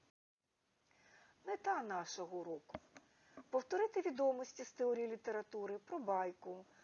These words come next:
алегорію, езопову мову, ознайомитись із фактами біографії Жана де Ла Фонтена та його байку "Зачумлені звірі", виховувати моральні якості,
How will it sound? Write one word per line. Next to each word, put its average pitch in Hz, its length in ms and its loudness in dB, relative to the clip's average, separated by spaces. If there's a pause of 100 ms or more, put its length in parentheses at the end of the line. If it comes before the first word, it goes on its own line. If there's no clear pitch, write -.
(180)
алегорію, 196 960 -2
езопову 202 500 -8
мову, 156 400 -16 (720)
ознайомитись 370 1080 0 (260)
із 247 120 -6
фактами 320 540 -2
біографії 262 600 4
Жана 269 320 0
де 247 140 2
Ла 220 100 -2
Фонтена 202 680 -6 (480)
та 220 80 0
його 185 240 0
байку 185 480 0
"Зачумлені 202 680 -8
звірі", - 480 -16 (840)
виховувати 359 680 4
моральні 302 480 2
якості, 180 680 -6